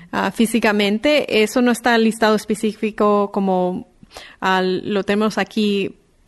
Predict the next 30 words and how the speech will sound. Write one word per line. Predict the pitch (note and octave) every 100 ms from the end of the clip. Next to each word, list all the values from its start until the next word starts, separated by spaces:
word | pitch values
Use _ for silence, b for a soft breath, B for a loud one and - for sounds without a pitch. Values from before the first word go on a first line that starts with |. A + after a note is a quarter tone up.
| -
en | G3+ F#3+ F#3+
Nevada | F#3 G#3+ G#3 F#3
como | G3 F#3+
battery. | F#3+ G3+ F3+ D#3 G3 C#4 - B B B B -
Eh, | G3 F#3+
no | F3+ A3+ B3
está | A#3 C4+
listado | A#3+ A3 A3+ G#3+ G#3
en | G3+
esta | G3 F#3+
lista, | G#3 - E4 E4
pero | A#3 G3+
está | G3 - G#3 G#3+ G#3+ - B B
asalto | - G3 - G#3+ A#3 B3 A3+
felonío | - A3 G3+ G3+ B3 F#3+ G3+ E4+ _ - - -
en | G3+ G3
la |
lista | G3 G#3+ - G3+
de | F#3+
inmigración | F#3 F3+ F3 G#3+ F3 G3 B B -
y | G#3+
que | A3
incluyera | A3 A3 G#3+ A3 C#4 D4 G#3+ G3 - -
una | A3+ G#3+ G3+ F#3+
batería | G3+ G3 G3+ G3+ G#3+ F3+ G3
debajo | G3+ F#3+ F#3+ F#3+
la | F#3
ley | F#3
de | F#3
Nevada. | F#3 F3+ F3+ -